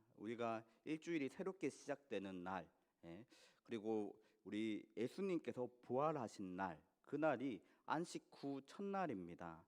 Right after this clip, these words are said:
예수님께서는 이 팔 일째, 안식 후 첫날에 예수님께서는 부활하셨습니다.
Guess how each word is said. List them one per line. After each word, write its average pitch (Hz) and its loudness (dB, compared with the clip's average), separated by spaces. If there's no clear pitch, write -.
예수님께서는 147 0
이 104 0
팔 180 -4
일째, 175 -6
안식 175 -4
후 151 -4
첫날에 175 0
예수님께서는 117 -4
부활하셨습니다. 117 -2